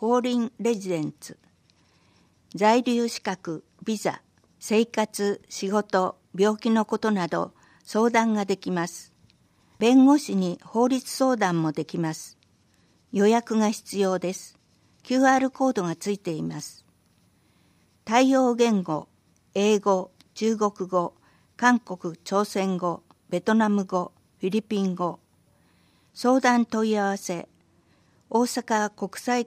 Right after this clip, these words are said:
交流センター、電話、零六六七七三の六五三三。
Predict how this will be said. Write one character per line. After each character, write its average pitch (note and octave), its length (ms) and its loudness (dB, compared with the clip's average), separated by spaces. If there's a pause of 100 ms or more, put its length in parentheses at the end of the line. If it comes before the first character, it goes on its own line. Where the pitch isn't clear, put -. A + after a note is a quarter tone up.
(120)
交 A#3 180 4
流 A#3 200 -2
セ A3+ 200 -4
ン F#3+ 80 -2
タ - 380 -12 (420)
ー、 F3+ 40 -8
電 G3+ 260 2
話、 F#3+ 280 -2 (340)
零 A3 220 2
六 F#3 420 -6 (440)
六 G3 260 -2
七 B3 320 2
七 F3+ 300 -4
三 F#3+ 340 -4
の D#3+ 240 -6 (100)
六 F#3+ 300 -6
五 A#3 240 0
三 F3 260 -6
三。 E3+ 380 -10